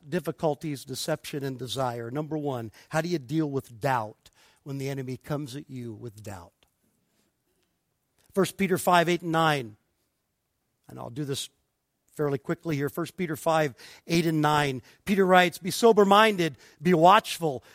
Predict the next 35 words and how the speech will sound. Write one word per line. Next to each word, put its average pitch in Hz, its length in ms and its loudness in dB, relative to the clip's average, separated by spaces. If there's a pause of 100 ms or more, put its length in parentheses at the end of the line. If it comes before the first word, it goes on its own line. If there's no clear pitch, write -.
Your 175 180 2
adversary, 202 680 4
the 165 140 -2
devil, 180 500 6 (240)
prowls 214 380 4
around 202 300 6
like 202 160 4
a 190 60 0
roaring 190 420 6
lion, 190 460 4 (200)
seeking 202 440 0
someone 214 480 4
to 202 120 0
devour. 185 680 4 (260)
Resist 165 680 2
him, 185 360 6 (160)
firm 240 460 8
in 240 260 6
your 220 300 8
faith." 220 760 4
The 202 120 6
way 247 180 10
that 247 160 2
you 226 160 2
resist 214 560 4
him, 220 160 4
Peter 208 340 0
says, 180 540 2 (300)
is 208 120 4
to 226 100 -2
be 196 160 4
firm 262 440 8
in 247 160 6
your 233 240 8
faith. 220 580 8